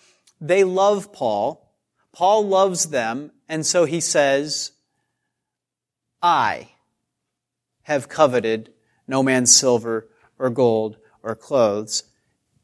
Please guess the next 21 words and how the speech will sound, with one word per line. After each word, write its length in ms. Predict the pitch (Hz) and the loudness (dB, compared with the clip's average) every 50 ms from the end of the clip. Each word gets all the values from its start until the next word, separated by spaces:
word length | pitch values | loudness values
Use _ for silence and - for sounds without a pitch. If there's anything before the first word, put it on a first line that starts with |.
| _ - | _ -4
So 300 | - - 185 196 202 202 | -2 0 0 2 2 2
that 320 | 175 185 185 185 180 160 151 | 2 2 0 0 -2 -2 0
they 220 | 170 180 196 196 | 0 2 2 2
will 400 | 196 175 170 180 180 180 175 160 | 0 2 2 2 2 4 2 0
then 500 | 151 165 170 170 160 151 147 151 156 151 - _ _ _ _ _ _ _ _ _ - 151 | 2 2 2 2 2 0 -2 -4 -8 -12 -16 _ _ _ _ _ _ _ _ _ -18 -4
be 200 | 139 185 180 160 | 0 0 2 2
driven 640 | 139 151 165 190 220 240 220 180 170 160 160 170 | 0 -2 -2 0 0 2 2 2 0 0 0 -2
to 160 | 160 - 185 185 | -4 -6 -4 0
remember 1000 | 175 170 165 165 170 180 190 196 190 180 151 131 123 123 135 160 170 - _ _ _ _ _ _ _ _ _ _ _ _ _ _ _ _ _ _ _ _ _ _ _ _ _ _ _ _ _ _ _ _ _ _ _ | 0 2 2 0 0 0 0 0 0 0 0 0 0 0 -2 -4 -6 -10 _ _ _ _ _ _ _ _ _ _ _ _ _ _ _ _ _ _ _ _ _ _ _ _ _ _ _ _ _ _ _ _ _ _ _
it 160 | 165 160 151 | 0 2 2
is 180 | 156 151 139 151 | 2 0 0 -2
more 220 | 156 160 160 156 | -2 -2 -2 -2
blessed 540 | 135 151 151 147 139 - - - 135 127 - | 0 0 2 2 2 0 -4 -6 -8 -12 -14
to 120 | - 143 | -16 -16
give 600 | 135 135 143 135 120 113 117 120 123 - - _ _ _ _ _ _ _ | -10 -4 -2 0 0 0 -2 -6 -10 -18 -20 _ _ _ _ _ _ _
than 160 | 156 139 127 | -4 -4 -4
to 120 | 120 - 131 | -2 -2 -2
receive. 540 | 127 123 117 - - - 151 120 113 101 - | -2 0 2 2 2 2 2 -2 -4 -2 -2
Because 280 | 180 - 165 165 156 | -4 -2 -2 -6 -6
he 140 | 160 180 180 | -4 -2 -2
knows 720 | 180 190 254 294 277 226 185 180 185 190 202 180 - - | -2 0 0 0 2 2 2 2 2 0 0 -2 -6 -10